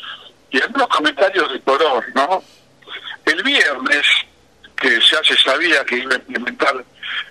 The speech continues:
el dólar soja dos treinta, el mercado de Rosario, del Malva Rofex, eh,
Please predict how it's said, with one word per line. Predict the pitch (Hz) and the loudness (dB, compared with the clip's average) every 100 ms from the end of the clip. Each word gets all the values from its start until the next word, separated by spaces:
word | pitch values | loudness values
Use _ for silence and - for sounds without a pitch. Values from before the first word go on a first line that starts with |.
| - | -8
el | 117 | -2
dólar | 220 - 117 | 0 0 2
soja | 156 139 | 2 2
dos | 143 139 - | 0 0 0
treinta, | 170 127 120 135 135 - - - - - - | -2 -2 -4 -2 -2 -4 -14 -12 -12 -14 -8
el | - - | -6 -2
mercado | 190 - 247 220 | -2 0 -2 0
de | 185 | 0
Rosario, | 165 170 - 160 131 135 | 2 4 4 2 0 0
del | 127 143 | 0 0
Malva | 180 160 160 | 0 2 0
Rofex, | 156 139 - 147 - - - _ - - - - - - - | 2 0 0 -2 2 2 2 _ -20 -20 -20 -20 -20 -20 -6
eh, | 135 127 123 | -2 0 0